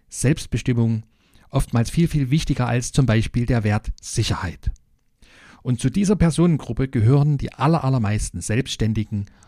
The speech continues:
und UnternehmerInnen. Wenn wir es ganz genau nehmen, gibt es nicht nur zwei, sondern mindestens fünf verschiedene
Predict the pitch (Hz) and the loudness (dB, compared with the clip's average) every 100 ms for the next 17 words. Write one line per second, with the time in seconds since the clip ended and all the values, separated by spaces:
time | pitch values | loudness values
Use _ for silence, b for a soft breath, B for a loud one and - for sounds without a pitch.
0 | b b 143 156 151 - 131 120 107 101 | b b 2 4 2 -2 -2 0 2 2
1 | 104 95 - 92 78 87 _ _ _ _ | 2 0 -4 -8 -8 -10 _ _ _ _
2 | _ _ b b b b b b 123 120 | _ _ b b b b b b 2 4
3 | 131 127 101 131 165 156 131 - 127 147 | 4 2 2 4 4 4 2 0 -2 0
4 | 143 113 104 - 107 147 151 131 131 123 | 2 2 0 0 2 2 2 2 2 2
5 | 120 117 110 B B B 104 135 160 143 | 2 2 0 B B B -4 0 2 0
6 | 123 110 - 170 - - 131 165 170 175 | -2 -8 0 2 2 -2 -2 -2 0 2
7 | 180 | 0